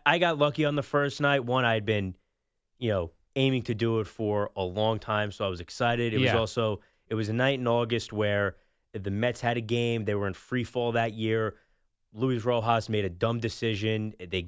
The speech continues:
Speaker 1: lose a game. They're, it's just, they're in total free fall. So I came in hot. I'm a Mets fan. I'm ticked off. There are plenty of callers 'cause Mets fans are also ticked off. And there was just a,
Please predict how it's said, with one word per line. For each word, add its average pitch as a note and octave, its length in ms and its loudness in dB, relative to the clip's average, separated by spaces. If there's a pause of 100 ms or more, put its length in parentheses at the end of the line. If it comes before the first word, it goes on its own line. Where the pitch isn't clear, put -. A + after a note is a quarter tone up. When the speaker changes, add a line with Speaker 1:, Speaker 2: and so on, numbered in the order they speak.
Speaker 1:
lose A#2+ 200 -2
a A#2 60 0
game. G#2+ 480 -2
They're, G2 160 -4
it's F#2+ 300 -6
just, G2+ 220 -6 (220)
they're C3 140 0
in A2+ 80 -4
total C3 220 -2
free A#2+ 200 -2
fall. A#2 380 0 (280)
So G#2+ 360 -2
I B2 140 2
came B2 280 -2
in A#2 100 -2
hot. G#2+ 260 2
I'm G2+ 120 0
a F#2+ 40 -4
Mets A2+ 260 -2
fan. A2+ 220 -2
I'm F2+ 120 -2
ticked A#2 300 -4
off. G#2+ 280 2 (280)
There A2 120 2
are G2+ 60 0
plenty B2 300 0
of A#2 60 -2
callers A2 340 0
'cause F#2 160 -6
Mets A2+ 260 0
fans A2 360 -2
are F#2+ 240 0
also A#2 340 -2
ticked A2+ 280 -6
off. A2+ 300 0 (420)
And G2+ 320 -2
there G#2 120 0
was G2 160 -2
just G#2 360 -4 (360)
a, A2+ 60 2